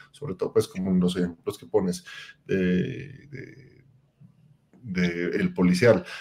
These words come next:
Otra, otra película que estaba acordándome, un gran policial que es la de Bong Joon-ho, eh, Memories of a Murder. Creo que por ejemplo en esa película no hay un spoiler posible, ¿no? ¿O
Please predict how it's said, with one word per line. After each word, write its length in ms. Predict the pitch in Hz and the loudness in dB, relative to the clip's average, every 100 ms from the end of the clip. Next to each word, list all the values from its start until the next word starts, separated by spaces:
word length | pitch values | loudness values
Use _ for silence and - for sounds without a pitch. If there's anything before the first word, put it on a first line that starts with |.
| - | -2
Otra, 260 | - 110 120 | 4 6 8
otra 260 | 127 120 127 | 6 4 4
película 340 | 117 120 127 | 6 4 4
que 60 | 117 | 0
estaba 760 | 117 110 117 120 120 120 113 | 4 8 8 8 6 6 2
acordándome, 680 | 113 107 101 101 117 113 104 | 0 -2 0 0 2 2 2
un 180 | 98 98 | 0 2
gran 240 | 110 113 | 4 4
policial 420 | 123 113 - 101 | 2 -2 0 -2
que 140 | - 110 | -2 0
es 80 | 113 | 4
la 100 | 113 | 6
de 60 | |
Bong 220 | 101 101 98 | 4 2 2
Joon-ho, 580 | 107 104 123 120 113 104 | 0 2 0 2 2 2
eh, 280 | 98 98 95 | 2 0 0
Memories 400 | 101 104 110 110 | 0 0 -2 -2
of 120 | 98 | -2
a 40 | |
Murder. 500 | 92 104 101 - 110 - _ _ - | 2 2 2 2 2 0 _ _ -10
Creo 160 | 107 | -8
que 100 | 110 | -6
por 120 | 113 101 | -4 -4
ejemplo 200 | 90 101 | -4 -4
en 60 | |
esa 180 | 107 110 | -2 -4
película 300 | 101 95 104 | -4 -4 -2
no 140 | 95 | 0
hay 160 | 92 95 | -2 -2
un 320 | 101 101 101 104 | -6 -10 -12 -10
spoiler 380 | - 110 107 - | -2 0 0 -2
posible, 440 | 92 104 117 - 87 | -8 -8 -8 -10 -10
¿no? 100 | |
¿O 120 | 127 | -10